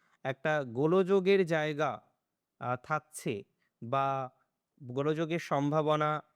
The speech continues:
দেখতে পাচ্ছি। তবে এখানে একটা কথা মাথায় রাখুন, ঠিক ঊনত্রিশে মার্চের পর পিতার সাথে সম্পর্ক ভালো দিকেই যাবে।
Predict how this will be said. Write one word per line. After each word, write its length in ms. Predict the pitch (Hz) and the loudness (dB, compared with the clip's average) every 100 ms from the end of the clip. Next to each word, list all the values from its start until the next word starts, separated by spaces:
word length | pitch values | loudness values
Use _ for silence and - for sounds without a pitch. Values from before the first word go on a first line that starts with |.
| _ | _
দেখতে 320 | 117 131 - 131 | -6 -6 -4 -4
পাচ্ছি। 400 | 120 - - - _ _ _ _ _ _ _ _ - | -4 -10 -18 -20 _ _ _ _ _ _ _ _ 0
তবে 320 | 160 196 202 - | 2 4 2 -2
এখানে 300 | 160 220 226 | -2 0 0
একটা 220 | 208 220 | 0 0
কথা 220 | 190 185 196 | 0 0 -2
মাথায় 340 | 170 180 185 | -2 0 0
রাখুন, 380 | 180 151 233 370 _ _ _ _ - | 0 -2 -6 -6 _ _ _ _ -4
ঠিক 160 | 247 196 | -4 0
ঊনত্রিশে 640 | 185 202 190 220 214 233 | 2 2 0 -2 0 2
মার্চের 420 | 202 175 - 185 | 2 2 0 -2
পর 380 | 170 156 156 302 - _ _ _ | 0 2 2 0 -10 _ _ _
পিতার 280 | 185 180 214 | -4 2 2
সাথে 340 | - 214 202 | 2 0 0
সম্পর্ক 640 | 196 180 151 143 156 - 156 | 0 0 -2 0 -2 -2 -6
ভালো 280 | 139 117 117 | -2 0 -2
দিকেই 380 | 117 110 170 | -4 -4 -6
যাবে। 280 | 139 - - | -4 -10 -12